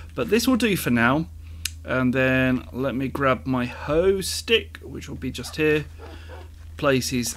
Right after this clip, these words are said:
out. Now, this is only gonna be a very slow farm, but overall, it's gonna speed up nicely, which is what I wanted to do. So then I'll place in the melon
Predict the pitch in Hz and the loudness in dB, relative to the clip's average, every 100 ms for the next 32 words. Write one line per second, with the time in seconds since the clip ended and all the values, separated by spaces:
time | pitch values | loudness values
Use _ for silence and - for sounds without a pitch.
0 | - 120 113 - 135 127 123 - - 190 | -2 0 -2 -4 -2 0 0 -2 -4 -2
1 | 196 233 202 196 170 147 123 123 131 131 | 4 6 6 4 2 4 4 4 4 4
2 | - 120 117 156 - 160 165 165 165 - | -2 0 2 2 2 4 6 4 -2 -8
3 | - - 143 117 - - 151 170 175 196 | -12 0 2 2 -4 0 6 6 6 6
4 | 202 - 143 151 - 151 131 - 147 139 | 8 6 0 -2 0 0 0 0 2 2
5 | 131 117 123 135 139 - 175 165 135 - | 2 2 2 2 0 2 2 2 0 -4
6 | 117 120 - 113 98 - 80 - 127 123 | -4 -2 -2 -4 -6 -8 -12 -4 0 2
7 | 120 - - - - - - - - - | 0 -4 -14 -14 -14 -12 -14 -14 -16 -14
8 | - 123 120 - 104 87 - 113 113 - | -4 0 0 0 -4 -4 -2 -2 -2 -4
9 | 110 113 107 117 143 165 165 156 | -2 -2 2 4 6 6 4 0